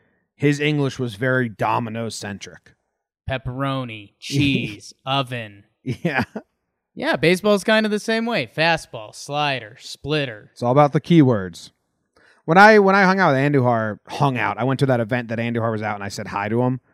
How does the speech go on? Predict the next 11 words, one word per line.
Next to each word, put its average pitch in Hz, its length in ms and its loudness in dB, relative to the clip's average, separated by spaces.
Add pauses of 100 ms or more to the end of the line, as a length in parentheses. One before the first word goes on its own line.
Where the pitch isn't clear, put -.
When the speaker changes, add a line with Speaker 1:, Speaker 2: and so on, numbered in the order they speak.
(340)
Speaker 1:
Like, 131 140 -8
we 196 200 8
Speaker 2:
Yeah. 120 220 0
Speaker 1:
had 143 220 6
a 127 60 0
little 123 280 0
conversation, 117 640 -2
like, 110 80 -6
"Are, 117 200 -2
are 117 100 -2
you 107 260 -8